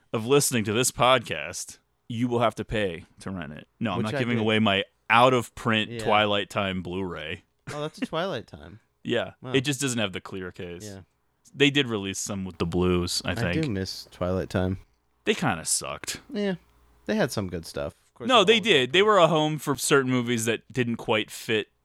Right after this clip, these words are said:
Speaker 2: the more genre-oriented labels,
Speaker 1: Mm-hmm.
Speaker 2: but they were really short on bonus features.
Speaker 1: Well, that's true.
Speaker 2: They were very expensive for not having any bonus
Speaker 1: Yeah.
Speaker 2: features. They were, like, thirty dollars,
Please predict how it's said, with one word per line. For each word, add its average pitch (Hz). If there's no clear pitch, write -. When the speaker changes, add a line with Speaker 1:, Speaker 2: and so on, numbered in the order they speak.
Speaker 2:
the 120
more 107
genre-oriented 104
labels, 131
Speaker 1:
Mm-hmm. 117
Speaker 2:
but 110
they 175
were 147
really 110
short 101
on 101
bonus 95
features. 92
Speaker 1:
Well, 131
that's 127
true. 117
Speaker 2:
They 127
were 123
very 117
expensive 104
for -
not 104
having 107
any 85
bonus 85
Speaker 1:
Yeah. 107
Speaker 2:
features. 87
They 107
were, 110
like, 95
thirty 107
dollars, 85